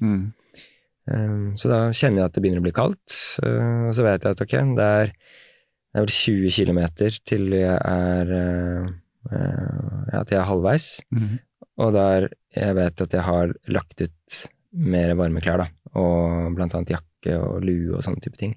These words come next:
Speaker 1: Mm.
Speaker 2: Ehm, så da, <laughs> fordelen med det er at jeg vet at, at, ok, jeg må bevege meg. <laughs>
Speaker 1: Ja.
Speaker 2: Jeg må hele tiden løpe for å ikke bli for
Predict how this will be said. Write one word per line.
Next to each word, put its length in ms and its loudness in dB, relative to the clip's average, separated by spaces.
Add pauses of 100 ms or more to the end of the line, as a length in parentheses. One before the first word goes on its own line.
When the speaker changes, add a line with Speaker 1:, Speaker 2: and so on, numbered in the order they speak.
(160)
Speaker 1:
Mm. 240 0 (680)
Speaker 2:
Ehm, 640 2
så 140 0
da, 100 2
<laughs> 800 -2
fordelen 280 4
med 100 4
det 80 6
er 180 6
at 80 -2
jeg 140 4
vet 200 2
at, 140 2 (320)
at, 400 -4 (120)
ok, 120 -2
jeg 180 2
må 100 2
bevege 320 2
meg. 140 2 (200)
<laughs> 140 -8
Speaker 1:
Ja. 200 -2 (180)
Speaker 2:
Jeg 140 2
må 140 2 (340)
hele 280 2
tiden 480 0 (320)
løpe 520 0
for 260 0
å 300 2
ikke 300 -4
bli 380 -2
for 300 -4